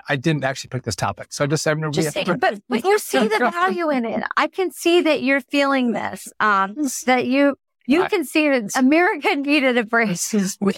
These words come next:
Speaker 2: we just got done talking about, you know,
Speaker 1: heavy stuff.
Speaker 2: some really heavy stuff. Earlier in the week, we talked about China taking over. And then with you, we're talking about, you know, issues of liberty and globalism and all this stuff.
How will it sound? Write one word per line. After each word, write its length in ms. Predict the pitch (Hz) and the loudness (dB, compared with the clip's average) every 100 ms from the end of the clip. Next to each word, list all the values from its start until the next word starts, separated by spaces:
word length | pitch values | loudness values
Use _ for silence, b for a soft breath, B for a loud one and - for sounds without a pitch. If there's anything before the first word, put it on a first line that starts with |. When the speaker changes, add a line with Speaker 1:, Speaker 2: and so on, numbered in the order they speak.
| 240 | -2
Speaker 2:
we 180 | 302 440 | 0 2
just 240 | 302 294 | 0 -2
got 180 | 415 370 | 0 0
done 220 | 277 320 | 2 0
talking 480 | 311 294 277 - 294 | 2 2 2 0 0
about, 460 | 277 247 240 226 - | 2 2 4 2 2
you 160 | 233 233 | 2 2
know, 320 | 214 - 196 - B B | 2 -2 -4 -8 B B
Speaker 1:
heavy 180 | 135 127 | -6 -6
stuff. 340 | - 127 101 - | -4 -4 -4 -4
Speaker 2:
some 240 | - 254 | -2 0
really 240 | 269 285 | 2 2
heavy 220 | 285 269 277 | 2 0 0
stuff. 200 | 262 240 | -2 0
Earlier 180 | 233 247 | 0 2
in 80 | 254 | 2
the 100 | 247 | 2
week, 180 | 254 247 | 0 -2
we 80 | |
talked 240 | 220 247 - | -2 -4 -4
about 260 | 208 175 | -4 -4
China 560 | - 247 226 233 233 233 | -4 -2 0 0 0 0
taking 440 | - 240 214 226 220 | 0 -2 2 2 4
over. 220 | 220 220 | 4 2
And 100 | 208 | 2
then 180 | 220 226 | 2 2
with 180 | 226 | -2
you, 160 | 233 233 | 0 2
we're 140 | 220 | 2
talking 420 | 214 233 226 220 214 | 0 -2 -2 -4 -2
about, 400 | 208 196 190 - _ _ _ - | 0 2 0 -2 _ _ _ -6
you 100 | 202 | -4
know, 100 | - - | -2 0
issues 340 | 226 247 208 | 0 0 0
of 140 | 190 | 0
liberty 520 | 190 233 240 240 233 226 | 0 0 2 4 4 2
and 200 | 175 175 | 0 -2
globalism 800 | 208 226 226 226 202 208 208 143 | 0 0 0 0 0 0 0 -2
and 100 | - | -4
all 200 | - 220 | 0 2
this 180 | 233 233 | 2 0
stuff. 320 | - 226 214 | 0 0 0